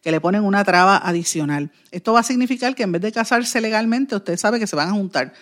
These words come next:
eh, menos matrimonios. Otro de los cambios también es la,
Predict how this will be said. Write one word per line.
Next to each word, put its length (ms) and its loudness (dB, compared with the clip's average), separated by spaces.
eh, 260 -6
menos 240 4
matrimonios. 560 -2
Otro 260 4
de 80 8
los 120 4
cambios 360 2
también 520 2
es 220 2
la, 600 4